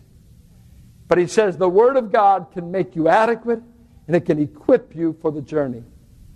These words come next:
Now, I'm gonna say something about, uh, the sufficiency of Scripture.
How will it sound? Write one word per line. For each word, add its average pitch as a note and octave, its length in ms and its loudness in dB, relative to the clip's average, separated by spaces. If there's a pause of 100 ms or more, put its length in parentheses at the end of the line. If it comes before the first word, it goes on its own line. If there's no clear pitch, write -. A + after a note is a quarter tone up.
(840)
Now, F3 300 0 (220)
I'm F#3+ 100 -2
gonna A3 160 0
say A#3+ 240 2
something D3 460 -2
about, D#3 420 0
uh, C#3 200 0 (1120)
the F3 140 2
sufficiency F#3+ 680 -2
of - 120 -4
Scripture. B2+ 560 -4